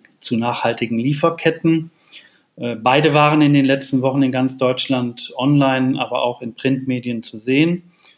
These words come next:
Ähm, für das Bundesministerium für Forschung und Bildung entwickeln wir aktuell zum Beispiel eine Kampagne zum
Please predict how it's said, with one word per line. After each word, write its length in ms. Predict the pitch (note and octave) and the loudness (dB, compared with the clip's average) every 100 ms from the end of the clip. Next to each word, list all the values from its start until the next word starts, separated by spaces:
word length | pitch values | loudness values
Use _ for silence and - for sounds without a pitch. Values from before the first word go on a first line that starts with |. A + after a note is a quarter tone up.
| _ _ _ _ | _ _ _ _
Ähm, 540 | C3 B2 B2 B2 B2+ - - | -8 -4 -4 -4 -6 -10 -6
für 100 | C3+ | -2
das 320 | C3 B2+ - | -2 -4 -2
Bundesministerium 1040 | D3 D3 C#3+ C#3+ C#3 C3 C3 C3 B2+ B2 | 2 4 2 0 -2 -2 -2 0 0 -2
für 120 | C#3 | -4
Forschung 460 | B2+ C#3+ C#3 C#3 B2 | 0 2 2 0 -2
und 160 | A#2+ B2+ | -2 0
Bildung 520 | C#3+ E3+ E3+ E3+ D#3+ _ _ _ | 2 4 2 2 -2 _ _ _
entwickeln 460 | - B2 C#3+ D3+ C#3 | -10 -4 -2 0 0
wir 100 | C3 | 2
aktuell 440 | C3 - C3+ C3 | 0 0 0 0
zum 140 | C3 C3 | -2 -4
Beispiel 320 | B2 B2+ C3+ | -4 -4 -4
eine 180 | B2 B2 | -4 -6
Kampagne 580 | A#2+ A2+ C3+ B2+ B2 - | -8 -8 -4 -4 -4 -8
zum 260 | B2+ A#2+ | -8 -8